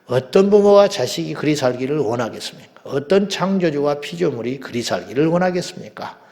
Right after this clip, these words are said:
우리가 형통하고 넉넉하고 감사하고 평안하는 것을 원하시는 것이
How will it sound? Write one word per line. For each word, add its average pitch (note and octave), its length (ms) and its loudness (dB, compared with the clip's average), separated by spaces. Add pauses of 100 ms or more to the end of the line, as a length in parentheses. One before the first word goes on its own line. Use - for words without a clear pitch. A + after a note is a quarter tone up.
(300)
우리가 A2+ 340 -2
형통하고 A#2+ 880 -4
넉넉하고 A#2+ 800 -6
감사하고 A#2+ 1000 -6 (120)
평안하는 B2+ 560 -6
것을 A2+ 240 -10
원하시는 A2+ 480 -6
것이 C#3+ 480 -10